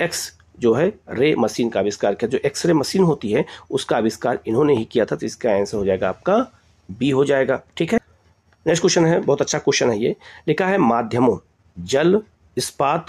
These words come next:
और नाइट्रोजन में ध्वनि की चाल को अवरोही क्रम में रखिए। आपको पता होगा कि ध्वनि की जो चाल होती है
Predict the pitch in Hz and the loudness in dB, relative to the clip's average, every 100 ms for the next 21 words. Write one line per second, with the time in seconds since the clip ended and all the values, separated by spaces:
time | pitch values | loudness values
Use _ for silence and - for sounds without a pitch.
0 | - 127 117 117 165 160 113 113 - - | 0 2 4 2 2 2 2 -2 -10 -6
1 | 147 143 87 107 170 202 202 170 - 131 | 0 0 -2 -2 2 2 0 -4 0 0
2 | 147 151 - - 127 131 117 156 143 117 | 0 0 -2 0 2 2 2 0 0 2
3 | 107 139 202 _ - 123 - 107 - 160 | 2 0 -2 _ -6 -6 -4 -6 -4 -4
4 | - 147 185 165 113 123 - 110 131 175 | -2 -4 -2 0 2 0 -4 -4 0 0
5 | 170 123 135 156 143 131 110 113 | 0 -2 0 2 2 0 -2 -4